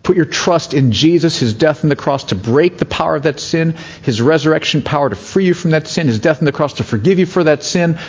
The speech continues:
You come as you are. Say, "Help, I'm dull. Look at me. I'm not even wanting to read right now. Help me." And he will. And then third,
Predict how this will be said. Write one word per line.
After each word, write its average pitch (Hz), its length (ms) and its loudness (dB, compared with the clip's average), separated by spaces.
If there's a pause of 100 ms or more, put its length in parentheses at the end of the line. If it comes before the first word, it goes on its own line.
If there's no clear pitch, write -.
You - 80 0
come 165 200 2
as 143 120 4
you 156 180 6
are. 113 180 2
Say, - 160 -2
"Help, 143 240 2
I'm 110 100 0
dull. 156 560 2
Look 180 160 0
at 185 80 0
me. 110 320 -2 (160)
I'm 139 60 -2
not 160 100 2
even 180 220 2
wanting 196 280 2
to 190 80 4
read 190 200 2
right 147 180 0
now. 135 280 -2
Help 196 260 -2
me." - 320 -8 (1400)
And 92 80 -6
he 92 60 -2
will. 107 300 -4 (1200)
And 98 80 2
then 101 120 2
third, 92 420 0